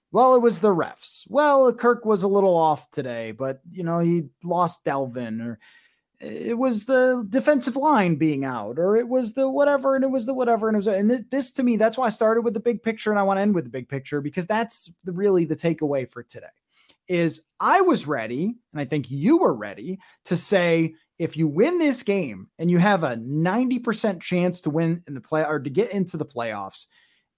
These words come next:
and you show the type of resilience that it takes, and your quarterback drives your success. This was always the thing that could make me change my mind was, hey, if you're up there in passing expected points added in the N F L, and if you're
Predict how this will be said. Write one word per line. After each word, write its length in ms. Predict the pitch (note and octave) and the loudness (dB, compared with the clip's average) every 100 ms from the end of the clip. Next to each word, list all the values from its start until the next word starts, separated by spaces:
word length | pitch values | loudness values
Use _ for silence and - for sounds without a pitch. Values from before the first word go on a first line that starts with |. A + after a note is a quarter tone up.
| _ - | _ 0
and 160 | F#3 | 2
you 140 | F3 B3+ | 4 2
show 440 | - - A#3+ A#3 | 2 4 6 6
the 120 | E3 | 4
type 400 | D#3+ - G#3 G#3+ | -2 -2 -2 0
of 160 | G#3 D3+ | -2 -2
resilience 640 | D3 B2+ F#3+ G#3+ F#3+ E3 - | -4 0 0 2 2 -2 0
that 160 | D#3 | -4
it 80 | C3+ | -4
takes, 280 | - D#3+ D#3 | 0 -2 0
and 140 | - D#3+ | -6 -4
your 100 | D#3 | -4
quarterback 840 | - - D4+ F4 A3 D#3+ C3+ - | -8 0 2 2 0 -2 -4 -10
drives 500 | - F#3 A3 C#4 F#3+ | -2 2 4 4 2
your 120 | A#3+ | -2
success. 520 | A3+ - - B3 F#3+ - - _ | -4 -6 -2 0 0 -2 -20 _
This 220 | D4 D4 | 2 2
was 140 | A3 | -2
always 400 | - B3 E4+ D#4+ | 2 4 6 4
the 160 | D4+ - | 2 0
thing 220 | D#4+ C#4 | 2 4
that 120 | G#3+ F#3 | 2 0
could 160 | F#3 | 2
make 260 | A#3+ D4 C4 | 2 2 0
me 140 | C4+ | -2
change 380 | G#3+ C4 C#4+ G#3+ | 0 0 0 0
my 120 | F#3+ | 0
mind 360 | F#3 C4 C#4 - _ _ _ _ - | 2 2 2 0 _ _ _ _ 0
was, 460 | F#3 F#3 F3 - _ _ | 4 6 4 0 _ _
hey, 340 | A3 C#4 C3 - _ _ | 4 4 4 -12 _ _
if 160 | C#3+ C3 | -8 0
you're 200 | A3+ C#4+ | 2 2
up 100 | C#4+ | 4
there 220 | A#3 G3 | 4 4
in 80 | E3 | 0
passing 680 | E3+ G3+ G#3+ A3+ G3+ F#3 - | 0 0 2 0 0 0 -4
expected 480 | C#3 - F#3 F3+ F3 | -4 -2 0 -2 -2
points 280 | G3+ F3+ | -2 0
added 440 | E3 G3+ F3+ G#2+ F#2 _ | 0 2 0 -4 -14 _
in 100 | D3 | -6
the 120 | C#3+ | -4
N 100 | D3+ | 0
F 160 | D#3+ D#3+ | 0 2
L, 260 | F#3 C#3 B2 | 2 2 -2
and 100 | B2 | -8
if 120 | - | -2
you're 400 | D#3+ G#3+ B3+ A3 | 2 4 2 -2